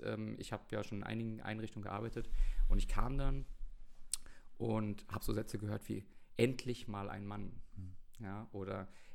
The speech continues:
Speaker 1: „Der kann ja das und jenes machen.“ Also sozusagen die Vorstellung übergestülpt, was mit mir als Person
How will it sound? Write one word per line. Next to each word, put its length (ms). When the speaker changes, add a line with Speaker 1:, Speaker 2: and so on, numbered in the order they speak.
Speaker 1:
„Der 120
kann 380
ja 300
das 260
und 140
jenes 320
machen.“ 400
Also 180
sozusagen 260
die 80
Vorstellung 520
übergestülpt, 800
was 320
mit 280
mir 520
als 400
Person 580